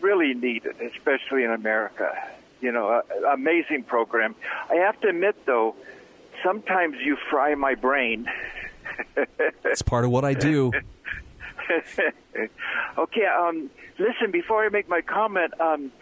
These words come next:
Speaker 1: are you gonna, um, do you have plans today to talk about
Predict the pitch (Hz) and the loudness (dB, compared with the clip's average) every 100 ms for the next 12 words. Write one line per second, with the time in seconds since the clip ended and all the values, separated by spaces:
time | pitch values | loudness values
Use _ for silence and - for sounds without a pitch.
0 | - - 165 156 196 262 247 202 143 - | -18 -2 0 2 0 0 2 2 0 -2
1 | - 165 156 139 - - - - 165 214 | 0 2 4 2 -4 -18 -20 -2 2 2
2 | - - 180 202 185 - 160 147 143 135 | 0 0 2 2 -2 -4 0 2 4 2
3 | - 156 160 - 160 147 143 | 0 0 0 0 0 2 2